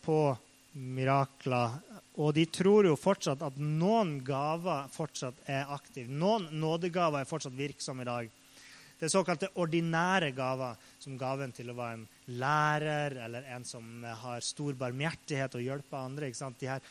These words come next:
såkalt ordinære gavene. Så hvorfor skal vi tro at noen gaver fortsatt er i funksjon, mens andre gaver plutselig ikke er i funksjon? Fordi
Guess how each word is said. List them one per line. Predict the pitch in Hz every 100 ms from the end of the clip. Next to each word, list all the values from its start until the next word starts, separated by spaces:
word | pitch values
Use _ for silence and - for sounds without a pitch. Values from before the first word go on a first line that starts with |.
| -
såkalt | - - 175 - 143 -
ordinære | 135 139 139 139 139 147 160 139 117
gavene. | 123 127 135 147 120 - - - - - - - - - - - -
Så | - - 190
hvorfor | - 233 262
skal | - 214
vi | 190
tro | - 214 226 170
at | 160 151
noen | 160 160 185 247 220
gaver | 156 151 151 147
fortsatt | - 147 135 135
er | 127
i |
funksjon, | 127 127 - 127 117 - -
mens | - 180 -
andre | 175 190 220 196
gaver | 151 151 151 139 -
plutselig | - 185 - 220 247
ikke | - 302
er | 214
i | 151
funksjon? | 147 131 - 135 120 - - - - - - - - - - -
Fordi | - - 254 196 156 240 214 135